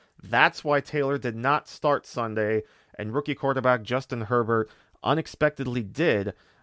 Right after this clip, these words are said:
against the defending champion Kansas City Chiefs in an arrangement that Lynn said will continue Sunday against the Carolina Panthers. So it's already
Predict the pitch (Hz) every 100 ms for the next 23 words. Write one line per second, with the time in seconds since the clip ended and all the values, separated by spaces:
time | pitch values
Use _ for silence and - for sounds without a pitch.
0 | - 104 117 123 - 113 - 131 131 127
1 | - 123 120 120 - 123 110 - 110 -
2 | - 110 101 - _ _ - 117 117 113
3 | 120 127 117 123 110 - 120 123 117 -
4 | 117 113 - 98 113 156 170 175 165 -
5 | 160 151 139 - 147 143 117 98 98 -
6 | - _ _ - 110 113 120 - 120 120
7 | 117 113 104 104 - 113 104 - 87 -
8 | 101 95 92 110 113 123 123 120